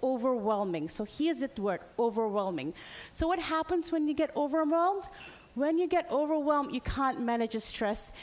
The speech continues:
And when you can't manage your stress, it can manifest into something such as postpartum depression, postpartum an-, anxiety, and I,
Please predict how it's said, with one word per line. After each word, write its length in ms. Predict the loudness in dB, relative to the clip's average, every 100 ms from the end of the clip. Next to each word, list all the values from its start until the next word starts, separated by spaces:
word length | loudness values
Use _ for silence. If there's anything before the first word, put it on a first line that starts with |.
| -18 -4
And 220 | -2 0
when 180 | 2 2
you 80 | 0
can't 340 | 0 0 0
manage 300 | 0 0 0
your 60 | -4
stress, 320 | 0 -2 0 -6
it 140 | -4
can 240 | -2 0
manifest 560 | 2 2 0 0 0 0
into 240 | -4 -4
something 560 | -2 0 0 0 -2 -2 -8 -16 -4
such 300 | -2 0 -2
as 120 | -2
postpartum 540 | -2 -2 -2 -4 -4
depression, 560 | -6 -2 -2 2 2 0 -4 -14 0
postpartum 540 | 0 0 -4 -2 -2
an-, 80 | -4 -6 -6 -2
anxiety, 720 | 2 4 4 4 2 0 0 -10 -6
and 120 | 0
I, 120 | 0